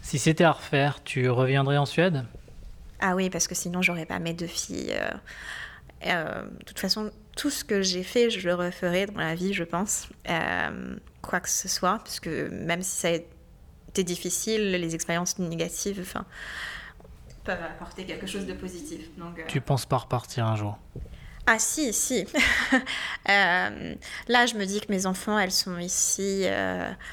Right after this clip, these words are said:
Speaker 2: je veux qu'elles grandissent ici. Enfin, elles ont leur papa, il est suédois aussi, donc, euh, je suis ici au moins jusqu'à ce qu'elles soient adultes. Mais après, euh, euh, je pense que je suis une fille du Sud quand même. Euh, j'ai des origines, mes parents sont nés dans, en Afrique du Nord. Enfin,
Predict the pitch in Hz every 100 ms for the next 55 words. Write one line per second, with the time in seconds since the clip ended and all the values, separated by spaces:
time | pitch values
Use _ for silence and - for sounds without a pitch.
0 | - - 185 180 185 175 170 180 170 175
1 | 180 185 175 - 196 190 190 175 170 175
2 | 175 165 - 160 - 92 - - - -
3 | - 170 180 180 170 175 - 208 180 180
4 | 180 202 - - - - - 180 - 202
5 | 185 202 196 180 - 180 - 170 - 165
6 | 180 208 254 - 185 - - - 214 202
7 | 180 - - - - - - - - 190
8 | 170 170 170 170 185 180 185 - 269 269
9 | 208 - 196 185 - 196 180 165 - 214
10 | 185 180 165 90 - - 180 170 170 170
11 | 95 95 92 185 - - - - 185 180
12 | 180 170 175 175 180 170 175 170 180 170
13 | 180 170 165 165 175 175 170 170 - 180
14 | 170 180 208 208 214 - 180